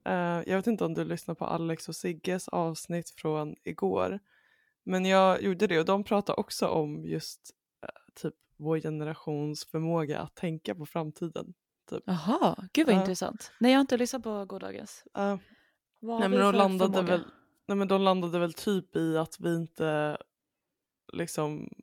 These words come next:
Speaker 1: porträtterar framtiden längre eller tänker så mycket på framtiden.
Speaker 2: Mhm.
Speaker 1: För att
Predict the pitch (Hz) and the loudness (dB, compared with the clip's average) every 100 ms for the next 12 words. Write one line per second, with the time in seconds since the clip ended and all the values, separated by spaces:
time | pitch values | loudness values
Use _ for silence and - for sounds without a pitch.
0 | _ _ - 170 - 170 202 180 156 - | _ _ -8 -8 -6 -4 0 2 0 0
1 | 165 151 185 156 147 147 143 147 156 - | -4 -2 -2 0 -2 -4 -4 -6 -6 -4
2 | 185 - 143 147 147 - - 156 160 147 | -6 -4 -6 -8 -10 -12 -14 -8 -6 -6
3 | 147 151 156 - - _ _ - 185 175 | -4 -4 -4 -8 -12 _ _ -14 -12 -12
4 | 202 226 226 160 151 147 - _ - | -10 -4 2 2 2 -2 -8 _ -20